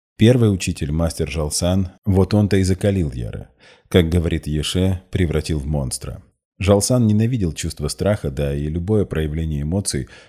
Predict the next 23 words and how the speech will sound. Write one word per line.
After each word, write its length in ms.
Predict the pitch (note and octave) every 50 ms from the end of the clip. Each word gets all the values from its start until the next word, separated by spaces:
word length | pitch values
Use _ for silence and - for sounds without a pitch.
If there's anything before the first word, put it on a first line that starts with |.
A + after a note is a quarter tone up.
| _ -
что 180 | - - D#2+
так 220 | D2 D#2+ D2+ - -
присуще 440 | D#2+ D#2 - - C#2+ C2 - E2
человеку. 640 | - - - D2+ D2 C#2 B1 A1 - - - - - - _ - - - - - _
Он 200 | - B2 C3 C3
говорил: 420 | A2+ A2 G#2+ A2 A2 A2+ A2+ G#2+ G2
«Хороший 640 | - - F#2 F2+ F2+ G2+ G2+ F#2 - - - D#2+
воин, 640 | C#2+ C2+ C#2+ E2+ G2 A2 A2 A2 G#2+ A2 G#2 F#2+ - _
воин 420 | - D#2 D2+ D#2 D#2 E2 E2 E2 D2+
без 220 | D2+ D#2+ D2+ E2+
эмоций». 640 | F2 F2+ F#2 F2 D2 C2+ - - - G#1+ - - _ _ _ _ _ _ _
И 100 | F#2 F2+
Жалсан 480 | - E2+ D#2 D2 - - F#2 F#2 F2+ F2
еще 260 | D#2+ D2 - E2+ D2
в 60 | D2+
детстве 400 | D2+ F#2 F#2+ - - - D#2+ C#2+
отучил 360 | - D#2 D2+ - - F2+ E2
Яра 300 | D2+ D2+ F2 E2+ D#2+ D#2
бояться, 640 | C#2+ C2+ C#2 C2+ C#2 D2 E2 E2 - - - E2 D#2 - - - _ _ _
чувствовать 640 | _ - - A2+ G2+ - - E2 D2+ C#2+ C#2+ C2+ C2+
боль 380 | C2+ D2 E2 E2 F2 E2+ E2 - _ _ -
и 100 | E2+ E2
смеяться. 640 | - - D2 C#2 C2+ A#1+ A#1 A1+ - - - -